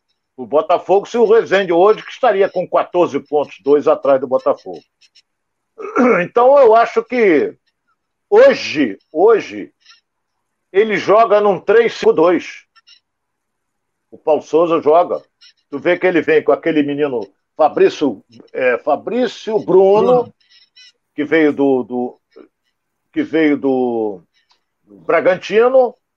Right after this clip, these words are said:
Speaker 1: tomou conta da posição. Em todos os jogos ele tá ali. É o primeiro zagueiro. É o primeiro zagueiro. Então, na minha modesta opinião, ele é o titular. Agora ele troca, Léo Ribeiro, Léo,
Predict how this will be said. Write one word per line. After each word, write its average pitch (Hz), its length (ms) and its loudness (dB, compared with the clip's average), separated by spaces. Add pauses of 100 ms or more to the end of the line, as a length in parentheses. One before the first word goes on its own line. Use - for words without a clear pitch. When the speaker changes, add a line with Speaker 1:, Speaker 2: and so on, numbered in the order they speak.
(380)
Speaker 1:
tomou 196 400 0
conta 240 300 2
da 233 120 2
posição. 220 440 0
Em 151 80 -8
todos 285 440 2
os 214 140 2
jogos 214 320 2
ele 226 180 0
tá 247 120 0
ali. 131 320 -4 (640)
É 127 60 -2
o 143 60 0
primeiro 170 380 2
zagueiro. 143 600 0 (540)
É 117 60 -8
o 117 80 -6
primeiro 127 360 -6
zagueiro. 110 360 -6 (180)
Então, 170 600 -4 (160)
na 147 280 -2
minha 190 400 0
modesta 151 540 0
opinião, 147 480 -2
ele 180 80 -2
é 196 40 0
o 190 60 -4
titular. 262 540 -2 (960)
Agora 202 260 2
ele 285 160 -2
troca, 175 380 0
Léo 139 280 4
Ribeiro, 165 560 2
Léo, 120 720 0